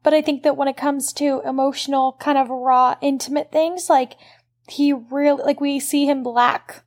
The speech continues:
a lot of courage in that area. And I think that ultimately that becomes a huge downfall of his character, is the fact that he just doesn't push himself in that area.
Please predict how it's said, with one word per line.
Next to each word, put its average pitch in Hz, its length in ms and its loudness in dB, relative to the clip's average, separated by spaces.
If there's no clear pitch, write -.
a 269 40 -4
lot 269 180 4
of - 80 -6
courage 269 360 -2
in 262 180 -6
that 254 200 0
area. 254 320 0
And 247 140 0
I 254 100 -2
think 254 200 -8
that 254 160 -4
ultimately 262 560 -2
that 262 240 0
becomes 269 540 -6
a - 60 -4
huge 285 420 -2
downfall 269 540 0
of 247 60 -6
his 247 160 -8
character, 294 500 0
is 262 140 -6
the 277 60 -2
fact 262 280 -2
that - 120 -14
he 269 180 -14
just 269 240 -8
doesn't 269 600 -2
push - 260 -2
himself 269 760 -2
in 269 140 0
that 262 180 2
area. 247 560 -4